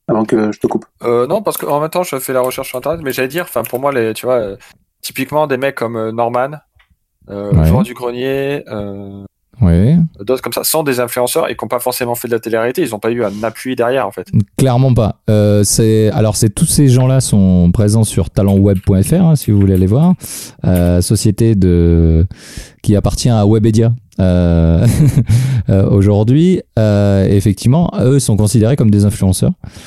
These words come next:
Speaker 3: Mais c'est des gens, euh, tu vois, ça s'est, ça s'est construit dans, dans, dans l'autre sens. Pour moi, euh, quoique non, ça s'est construit comme la télé-réalité. C'est, c'est des gens qui se créent une communauté par une passion ou par un, par un talent, puisque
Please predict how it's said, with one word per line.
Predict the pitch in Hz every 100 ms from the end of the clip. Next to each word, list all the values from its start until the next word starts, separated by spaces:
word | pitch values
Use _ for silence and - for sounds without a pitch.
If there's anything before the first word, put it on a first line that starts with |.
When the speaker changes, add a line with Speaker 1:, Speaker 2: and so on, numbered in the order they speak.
| - - - -
Speaker 3:
Mais | 104
c'est | 107 113
des | 104
gens, | 104 107 139 147 156 147
euh, | 101 95 92 92 90 92 90 90 90 -
tu | 107
vois, | 131
ça | 147 110
s'est, | 131
ça | 139 117
s'est | 135
construit | 123 120 156 156
dans, | 123 120 113
dans, | 117 117
dans | 113 117
l'autre | 131 127
sens. | 139 127 - -
Pour | - 104
moi, | 110 120 127 139 -
euh, | 104 101 98 101
quoique | 139 139
non, | 170 151
ça | 117
s'est | -
construit | 107 -
comme | 107 117
la | 110 104
télé-réalité. | 110 101 107 143 165
C'est, | 123 95 - - - -
c'est | -
des | 120
gens | 127
qui | 143 120
se | 123
créent | - 143
une | 139
communauté | 135 131 127 123 127
par | 117 107
une | 107
passion | 101 110 - 131 131 131
ou | 107
par | 92 95
un, | 92 87 85 - - - - - - _ _
par | 110
un | 107
talent, | - 101 160
puisque | 156 -